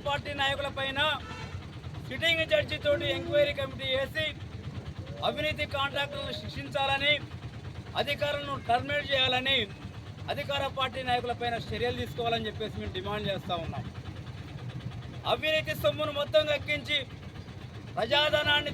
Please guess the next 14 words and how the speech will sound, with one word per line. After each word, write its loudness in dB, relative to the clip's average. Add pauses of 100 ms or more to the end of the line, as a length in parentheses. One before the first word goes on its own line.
తిరిగి 2
ప్రజలకు 2
ఉపయోగించాలని 0
చెప్పేసి 0 (680)
మేము -2
డిమాండ్ 4
చేస్తా 6 (100)
ఉన్నాం. -4 (720)
ఒకవేళ 4 (180)
మీరు 6
కనుక 4 (1040)
within 0
the 6 (120)
పీరియడ్లో 8